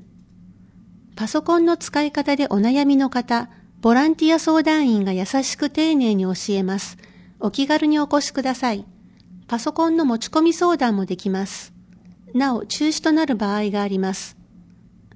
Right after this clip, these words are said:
表があります。場所、日時、問い合わせ先の順に読みます。七宝公民館読書室、十一月十日水曜日、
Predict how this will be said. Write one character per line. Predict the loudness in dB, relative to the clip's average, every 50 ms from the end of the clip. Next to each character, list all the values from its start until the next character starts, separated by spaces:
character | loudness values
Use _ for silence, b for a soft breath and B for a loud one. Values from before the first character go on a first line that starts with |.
| -20 -20 -10 -4 0
表 | 0 2 2 2
が | 2 0
あ | 0 0
り | 0 0
ま | 0 0 0
す。 | -4 -6 -12 B B B B B B B B B -2
場 | -2 0
所、 | 0 0 -2 -2 -4 -4 -6 -12 -8 -2
日 | 0 0 0 0 -2 -4 -2
時、 | -2 -4 -6 -6 -8 -14 -8
問 | -2 0 0 2
い | 2
合 | 2 2
わ | 0 0
せ | 0 -2 -2
先 | -2 -4 -2 0 0
の | 0 0 0
順 | 0 0 2 2
に | 2 2
読 | 2 2
み | 2 0 0
ま | -2 -2 -4
す。 | -6 -10 -14 -16 -20 -20 -20 -20 B B B B B B B B B B B B B B B B B B B B -20 _ _ -18 -14
七 | -10 -8 -8 -8
宝 | -6 -2 -2 0 0
公 | 0 0 0 0 2 4
民 | 4 4 2 2
館 | 0 -2 -2 -2
読 | -2 -2 -2 -4 -4
書 | -4 -2 -2 -2 -2
室、 | -2 -6 -6 -6 -6 -6 -8 -12 -20 -20 -20 -20 -20 -20 -20 -20 -16 -12
十 | -6 -4 -2 0
一 | 0 -2 -2 -4 -4 -4
月 | -4 -4 -4 -6 -10 -4
十 | -2 0 0 0
日 | -2 -2 -4 -4 -4
水 | -6 -6 -4 -2 -2 0 0 0
曜 | 0 0 0 -2
日、 | -2 -4 -6 -6 -8